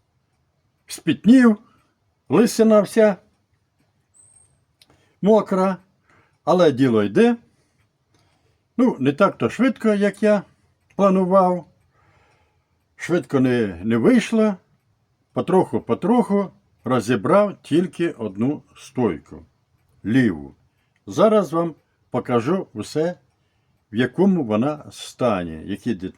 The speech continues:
ну, в якому стані деталі, які деталі, можливо, придеться замінити під заміну, які, навпаки, може, ще будуть ходити.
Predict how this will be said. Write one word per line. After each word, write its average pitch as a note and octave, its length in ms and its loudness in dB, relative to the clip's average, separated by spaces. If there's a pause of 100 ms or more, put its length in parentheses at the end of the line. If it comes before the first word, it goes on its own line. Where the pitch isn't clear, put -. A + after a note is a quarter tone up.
ну, G2 220 -8
в F2 40 -12
якому A#2 420 -2
стані F#2+ 400 -6
деталі, F3+ 540 -6 (1160)
які A2 240 -8
деталі, A2 680 -6 (960)
можливо, G#2+ 460 -4
придеться F#2+ 640 -10 (180)
замінити C#3 840 -6
під G#2+ 220 -8
заміну, C#3 480 -8
які, A2 380 -10 (1400)
навпаки, G#2+ 760 -8
може, C#3 380 -6
ще C#3 340 -10 (120)
будуть B2 360 -8
ходити. B2 520 -10